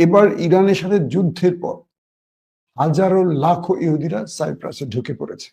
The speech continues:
এবং তারা এত বেশি পরিমাণ সম্পদ বা জমি কিনছে, যেটি সাইপ্রাসের জনগণের জন্য একটা আতঙ্কের রূপ নিয়েছে। সাইপ্রাসের বিরোধী দলগুলো বলছে,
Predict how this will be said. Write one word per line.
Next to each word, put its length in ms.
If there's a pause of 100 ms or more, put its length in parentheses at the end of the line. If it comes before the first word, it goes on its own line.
(1040)
এবং 260 (200)
তারা 180 (240)
এত 120 (220)
বেশি 300 (220)
পরিমাণ 420 (680)
সম্পদ 480 (220)
বা 80 (220)
জমি 340
কিনছে, 300 (1000)
যেটি 340 (720)
সাইপ্রাসের 680 (480)
জনগণের 520
জন্য 200
একটা 120 (120)
আতঙ্কের 380
রূপ 200
নিয়েছে। 300 (1300)
সাইপ্রাসের 560
বিরোধী 360
দলগুলো 380
বলছে, 500